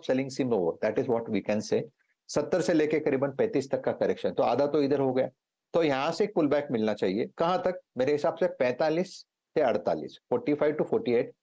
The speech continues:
जहाँ पे आपको एग्जिट लेना है। Probably अगर मैं गलत हूँ,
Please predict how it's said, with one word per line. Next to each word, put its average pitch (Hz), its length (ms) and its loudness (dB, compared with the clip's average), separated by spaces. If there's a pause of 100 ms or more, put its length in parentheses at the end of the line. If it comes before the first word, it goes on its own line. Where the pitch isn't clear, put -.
(220)
जहाँ 123 160 0
पे 123 120 0
आपको 104 200 0
एग्जिट 98 360 0
लेना 90 180 0
है। - 140 -2
Probably 165 380 2
अगर 180 220 2
मैं 175 180 0
गलत 156 320 0
हूँ, 180 220 0